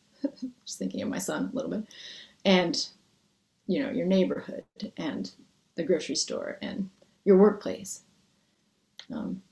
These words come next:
but I do feel like Sanghas, it's okay in Sangha that we as practitioners hold ourselves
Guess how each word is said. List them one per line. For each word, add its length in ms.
but 100
I 60
do 180
feel 220
like 200
Sanghas, 600
it's 180
okay 500
in 240
Sangha 760
that 180
we 180
as 120
practitioners 680
hold 220
ourselves 760